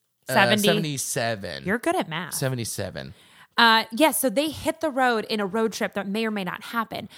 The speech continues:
Speaker 2: But Josh, that kind of begs the question, um, of a hypothetical celebrity road trip. Now, obviously, I don't know if it could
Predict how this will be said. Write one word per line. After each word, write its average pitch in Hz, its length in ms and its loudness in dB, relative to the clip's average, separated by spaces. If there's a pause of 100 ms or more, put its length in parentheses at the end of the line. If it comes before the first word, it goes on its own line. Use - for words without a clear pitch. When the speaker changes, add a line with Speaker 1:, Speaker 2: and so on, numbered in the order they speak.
(220)
Speaker 2:
But 269 120 -2
Josh, 370 280 4
that 254 220 4
kind 370 120 -6
of 330 100 -6
begs 214 240 0
the 208 80 -2
question, 196 600 -2 (180)
um, 202 460 2 (760)
of 240 100 0
a 220 60 2
hypothetical 185 680 -4
celebrity - 460 -10
road - 180 -16
trip. - 240 -18 (640)
Now, 302 100 6 (160)
obviously, 381 600 6
I 247 100 6
don't 254 260 2
know 254 120 0
if 220 80 -6
it 240 60 -6
could 233 120 -6